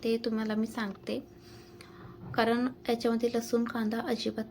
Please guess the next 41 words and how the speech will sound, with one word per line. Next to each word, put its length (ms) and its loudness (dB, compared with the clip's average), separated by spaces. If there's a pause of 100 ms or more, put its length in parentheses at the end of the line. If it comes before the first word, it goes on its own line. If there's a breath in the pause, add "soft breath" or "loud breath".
(180)
यूज 220 2
केलेला 380 0
नाही 300 0
आहे. 80 0
तुम्ही 240 0
कसा 320 0
बनवते, 320 4
तर 140 0
तुम्ही 220 2
बघा. 380 -4 (460 loud breath)
या 60 -2
ठिकाणी 300 2
जिरं, 320 6
मोहरीची 540 2
मी 140 2
फोडणी 300 4
दिली, 360 2
कढीपत्ता 600 -2
वगैरे. 360 -2 (460 loud breath)
आणि 160 4
या 120 4
ठिकाणी 360 6
ना, 240 4
आपल्याला 520 2
शेंगदाण्याचं 440 0
कूट 240 2
यूज 240 2
नाही 160 2
करायचं. 400 -2
तर 40 0
मग 120 4
मी 200 4
काय 200 2
केलं, 300 2
ओलं 300 4
खोबरं 260 4
जे 120 4
होतं 320 0
ना, 100 -4 (400 loud breath)
ते 120 4
तेलामध्ये 340 6